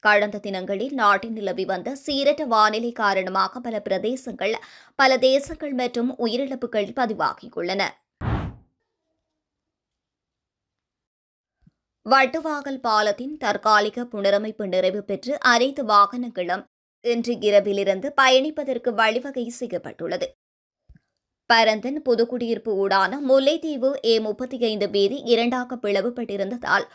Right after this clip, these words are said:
போக்குவரத்து முற்றிலும் தடைப்பட்டுள்ளதனை சீர் செய்யும் பணிகள் இரவு பகலாக இடம்பெற்றிருந்தது. அண்மைய நாட்களாக பெய்த கனமழையால் நீர்மட்டமானது உயர்வடைந்தமையினால், பரந்தன் புதுக்குடியிருப்பு ஊடான முல்லைத்தீவு ஏ முப்பத்தி ஐந்து வீதி வட்டுவாகல் பாலம் இரு துண்டுகளாக பிளவடைந்து நீர் பாய்ந்திருந்தது.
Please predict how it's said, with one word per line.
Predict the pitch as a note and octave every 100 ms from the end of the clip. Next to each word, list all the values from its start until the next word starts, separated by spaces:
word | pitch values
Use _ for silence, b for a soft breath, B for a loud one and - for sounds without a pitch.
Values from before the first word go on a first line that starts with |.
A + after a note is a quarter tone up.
| b b _
போக்குவரத்து | A#3+ A#3 B3+ A#3 G#3+ B3
முற்றிலும் | D4 C4+ C#4 D4+ D4 C#4
தடைப்பட்டுள்ளதனை | A3+ G#3+ C4+ C4+ A#3+ A3 G3+ G3+ G#3
சீர் | C4+ B3+ A#3 -
செய்யும் | A3 G3+
பணிகள் | G3 F#3 F3 A#3 C4
இரவு | B3 B3 C#4+ D4+
பகலாக | C#4+ B3 G#3 G#3 C4
இடம்பெற்றிருந்தது. | A#3+ F3+ - F3 F#3 E3 F#3 G3+ - b b b b b
அண்மைய | A3 G#3+ G#3+ G#3+
நாட்களாக | F#3+ F3+ - G3+ F#3+ C#4+ C4+
பெய்த | B3+ G#3 G#3
கனமழையால் | F#3+ F#3 F#3 F3+ F3+ A#3 C#4
நீர்மட்டமானது | C4 C4 C4 D4 D4+ B3+ A3+ G#3+ A#3 C4+
உயர்வடைந்தமையினால், | A3+ G3+ B3 B3+ G#3 G3+ A#3 A#3+ F#3 F#3+ G#3 - b b b
பரந்தன் | A#3 A3 A3 A3+ A3
புதுக்குடியிருப்பு | G#3 G3+ A3 G#3+ G#3 F#3
ஊடான | F#3 F#3 F#3+ G3+ C#4
முல்லைத்தீவு | C4 C4 D4 D#4 C#4 B3
ஏ | A#3
முப்பத்தி | A3+ A3 B3+ C4
ஐந்து | B3 G#3 G3
வீதி | F#3+ F#3+ C#4+
வட்டுவாகல் | B3 A#3+ C#4+ D4+ C#4 C4+ A#3+
பாலம் | A3 G3 A3 -
இரு | A#3+ B3
துண்டுகளாக | B3+ B3+ D4+ C#4 B3 A3+ A#3
பிளவடைந்து | - G3+ F#3 F#3+ F#3+ C4
நீர் | B3 B3+ C#4 C#4
பாய்ந்திருந்தது. | G#3+ F3+ E3 F3 G3 G3